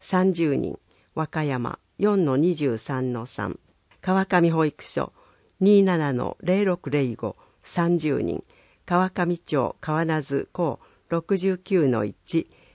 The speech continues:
マーナ保育所、二八の零三九零、四十人。マージロオツ、百八十四の三。日槌保育所、二六の零零三二、四十人。日槌町、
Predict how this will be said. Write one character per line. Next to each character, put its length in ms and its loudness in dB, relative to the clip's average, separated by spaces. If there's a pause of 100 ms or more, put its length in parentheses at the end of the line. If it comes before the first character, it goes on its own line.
マ 180 2
ー 40 2
ナ 120 2
保 160 0
育 220 -4
所、 280 -4 (420)
二 200 6
八 340 -4
の 220 0
零 200 0
三 280 -2
九 300 -4
零、 220 -6 (320)
四 280 4
十 240 2
人。 260 -2 (280)
マ 200 2
ー 40 2
ジ 160 -6
ロ 160 -4
オ 120 -4
ツ、 180 -14 (180)
百 280 -4
八 340 -4
十 200 0
四 260 0
の 120 -4
三。 320 -6 (380)
日 100 -2
槌 280 -4
保 160 2
育 160 -8
所、 320 -4 (300)
二 200 4
六 340 -2
の 180 -4 (340)
零 220 2
零 200 2
三 360 -2
二、 160 -6 (100)
四 260 0
十 240 0
人。 220 -6 (340)
日 160 -4
槌 280 -8
町、 280 -2